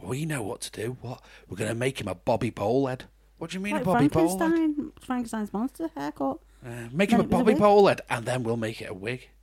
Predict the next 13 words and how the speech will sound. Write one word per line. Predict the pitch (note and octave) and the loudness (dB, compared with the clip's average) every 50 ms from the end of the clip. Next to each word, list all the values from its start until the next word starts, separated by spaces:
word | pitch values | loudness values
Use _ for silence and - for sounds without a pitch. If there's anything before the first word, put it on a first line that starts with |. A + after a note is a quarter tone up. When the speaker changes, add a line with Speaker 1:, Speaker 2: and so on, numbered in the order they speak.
| _ _ _ _ _ _ _ _ _ _ | _ _ _ _ _ _ _ _ _ _
Speaker 2:
He | - - | -12 -8
Speaker 1:
Yeah, | - A#3 A#3+ C4+ - - - | -4 -2 0 0 2 2 2
Speaker 2:
was | C#4+ C#4+ | 2 2
Speaker 1:
that's | B3 - - | 0 0 2
Speaker 2:
pointless. | C4+ C4 A#3+ A3+ C4 C4 | 0 2 2 0 0 0
Speaker 1:
brilliant. | C#4 - C#4+ C#4 | 0 0 0 2
Speaker 2:
He | C#4+ | 2
was | C4 C#4 C4+ B3 B3+ | 2 2 0 0 -2
as | B3 A3+ | -4 -4
creepy | - - - D#4 D#4+ D#4+ - D#4 D4 | -6 -2 0 2 2 2 2 0 0
as | C#4 C4 | 2 2
all | C4 B3+ C4 C#4 | 2 2 0 0
hell. | - C4+ G#3+ F3+ D3 D#3+ | 0 0 0 0 -2 -4